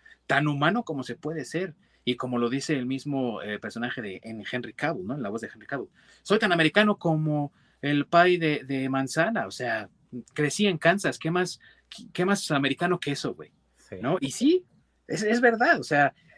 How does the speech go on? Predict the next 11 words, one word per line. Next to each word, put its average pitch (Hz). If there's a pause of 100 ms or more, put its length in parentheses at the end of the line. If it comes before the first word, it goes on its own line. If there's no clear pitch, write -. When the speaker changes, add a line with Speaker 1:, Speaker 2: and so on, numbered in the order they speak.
(140)
Speaker 1:
eh, 143
Superman 196
podrá 143
ser 156
de 139
Krypton, 117
podrá 127
tener 127
estos 123
superpoderes 107
increíbles, 123